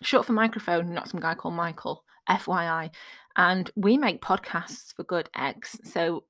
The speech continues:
primarily working with other social impact organisations. So we're a social enterprise. We make podcasts for clients. We've just finished one with the National Football Museum called Quite Unsuitable for Females.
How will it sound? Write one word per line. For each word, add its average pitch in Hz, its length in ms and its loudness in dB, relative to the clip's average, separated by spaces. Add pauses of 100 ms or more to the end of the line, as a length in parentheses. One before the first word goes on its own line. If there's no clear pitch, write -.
(500)
primarily 233 440 4
working 202 360 -2
with 185 80 -2
other 175 100 -2
social 175 540 -4
impact - 480 -2
organisations. 208 920 -2
So 175 140 -2
we're 180 140 0
a 185 60 -4
social 175 380 -4
enterprise. 185 720 -2 (560)
We 196 480 2
make 196 380 -2
podcasts - 640 -6
for 196 60 -4
clients. - 640 -2 (520)
We've 160 120 -10
just - 180 -10
finished 180 260 -4
one 175 120 -2
with 170 80 -4
the 170 80 -4
National 180 340 -4
Football - 460 2
Museum 208 580 2
called 156 300 -6
Quite - 440 -6
Unsuitable 285 680 4
for 285 160 -8
Females. 170 720 -4